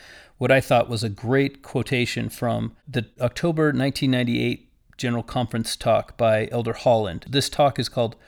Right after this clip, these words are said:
Personal Purity. And the part of the talk that they quote is when Elder Holland says, "Clearly among his greatest concerns regarding mortality are how one gets into this world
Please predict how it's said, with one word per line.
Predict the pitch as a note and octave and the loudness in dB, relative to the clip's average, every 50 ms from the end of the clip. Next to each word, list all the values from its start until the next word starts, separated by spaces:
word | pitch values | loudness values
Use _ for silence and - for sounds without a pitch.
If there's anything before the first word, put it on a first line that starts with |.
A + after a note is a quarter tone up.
| - - - _ _ | -20 -20 -20 _ _
Personal | - - D3 - - C3 A#2 G#2 | -2 0 0 0 2 0 -2 -2
Purity. | - - - A#2 A2 A2 A2 - G2+ E2 D#2 - _ _ _ - - _ _ - | -2 -2 -2 -2 -2 -2 -4 -8 -10 -10 -12 -14 _ _ _ -20 -20 _ _ -4
And | B2 A#2+ A#2 A2+ A2+ A2+ | -2 0 0 2 0 0
the | A2+ - A#2+ A#2+ | -2 -4 -6 -8
part | A2 - - F#3 G3 | 0 2 2 2 4
of | F3 | 2
the | C#3 A2+ | 0 -2
talk | - - C3+ B2+ A#2+ - - | 0 2 2 2 2 2 0
that | B2+ A#2 A2 A2 - A#2+ A2 | 0 0 0 0 -2 -4 -4
they | A2+ A2+ G#2+ G#2+ G#2+ | -2 -2 -2 -2 -4
quote | G#2+ - - - E3 D#3 B2 G#2+ - - | -6 -6 -2 2 2 2 2 0 -2 -6
is | A2 G#2+ G#2 A2 - - - _ _ _ | -6 -6 -6 -6 -8 -12 -14 _ _ _
when | - B2+ A#2+ | -2 0 0
Elder | B2+ C3 C3 B2+ B2 | 0 0 0 -2 0
Holland | G#2+ - C#3+ C#3+ C3+ B2+ A#2+ | 2 2 2 4 2 2 0
says, | - - C3 A#2+ - | 0 0 0 0 -2
"Clearly | - - - F#3+ F#3 F3+ F#3+ F#3 F3 | -4 -6 -2 -2 0 2 2 0 0
among | - B2 C3+ C#3 C3 B2+ | 0 0 0 2 0 0
his | A2+ C3+ D3 C#3 | 0 0 -2 -2
greatest | - - C3+ C3+ C#3 D3+ D3+ - | -2 0 0 0 0 0 -2 -2
concerns | - E3 C3 - - B2+ A2 A2+ A2 - - _ - - - - - - | -2 -4 -2 -2 -2 -2 -2 -4 -4 -8 -10 _ -20 -20 -20 -20 -14 -8
regarding | - B2+ B2 C3 C#3+ D#3 E3+ D3+ | -4 0 2 2 2 2 2 2
mortality | C#3 B2+ A#2+ - - G3 F#3+ D#3 A#2 G#2+ G#2 - | 2 0 0 0 0 2 2 2 0 -2 -4 -4
are | - A#2 A#2 | -4 -4 -2
how | G#2 C#3 C3+ C3 | 0 2 2 2
one | B2+ C3 C3 B2 | 2 2 2 2
gets | A#2 A#2 B2 A#2 - | 2 0 -2 -4 -4
into | - D#3 E3+ F3+ - E3 | -2 -2 0 0 0 0
this | E3 D#3 - - | -2 -4 -2 -2
world | D3+ D3 C#3+ C#3+ C#3 - | 0 0 0 0 -2 -6